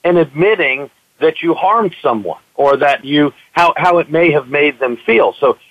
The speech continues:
that could be in business or in a relationship. "Hey, I understand I, I did this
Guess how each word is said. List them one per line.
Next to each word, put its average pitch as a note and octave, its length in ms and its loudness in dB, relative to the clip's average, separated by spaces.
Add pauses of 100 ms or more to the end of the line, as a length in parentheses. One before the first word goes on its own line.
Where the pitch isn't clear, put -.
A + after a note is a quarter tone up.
(140)
that E3+ 280 0
could F3 140 -2
be D3+ 140 -2
in C3+ 160 -2
business C#3 540 0
or C3 340 2
in B2+ 100 2
a C3 60 0
relationship. C#3 680 0
"Hey, C#3 260 -2 (220)
I C3+ 140 0
understand D3 640 0
I, A#2+ 180 -2
I C3 140 0
did D3+ 300 0
this D3 240 2